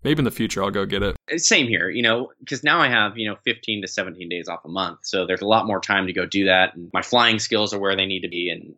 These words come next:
Speaker 2: you know, the learning, you can always read a book. You know, we're on, I'm doing transcons now. So you can always just sit up there for six hours and, you know, instead of reading a book, go through, you know, your F O I and all that stuff.
Speaker 1: Right.
Speaker 2: It makes a lot more sense now than it did with a couple hundred hours.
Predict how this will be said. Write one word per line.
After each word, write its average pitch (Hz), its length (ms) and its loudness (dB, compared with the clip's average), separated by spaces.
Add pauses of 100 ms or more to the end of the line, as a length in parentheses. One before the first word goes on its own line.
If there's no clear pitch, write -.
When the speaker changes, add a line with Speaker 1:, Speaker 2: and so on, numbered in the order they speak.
(140)
Speaker 2:
you 98 180 -2
know, 95 80 4
the 98 120 4
learning, 123 400 6
you 110 100 2
can 139 100 2
always 139 240 4
read 104 160 0
a 90 40 -2
book. 107 240 2
You 117 80 0
know, 107 40 2
we're 113 120 4
on, - 180 0 (100)
I'm 110 120 0
doing 101 160 2
transcons 95 580 0
now. 87 220 -2
So 92 120 -6
you 104 60 0
can 101 100 2
always 101 200 2
just 90 200 -2
sit 95 140 4
up 92 100 0
there 87 160 2
for 82 120 -10
six - 280 0
hours 90 320 2
and, 87 160 -8 (140)
you 98 80 4
know, 95 40 6
instead 110 180 4
of 104 80 4
reading 101 200 2
a 85 60 -6
book, 104 320 2
go 95 140 -2
through, 92 260 -6
you 92 100 -8
know, 92 120 -4
your 90 180 0
F 98 160 0
O 87 140 -2
I 85 260 -2
and 82 340 -8
all 90 160 0
that 87 200 0
stuff. - 180 -4
Speaker 1:
Right. 101 200 -2
Speaker 2:
It - 140 -8
makes 110 180 2
a 101 60 0
lot 98 180 4
more 90 140 -6
sense - 320 -6
now 87 300 -2
than 87 120 -12
it 85 100 -10
did 85 380 -8
with 87 180 -2
a - 240 -20
couple 90 220 0
hundred 85 220 -4
hours. 87 480 -4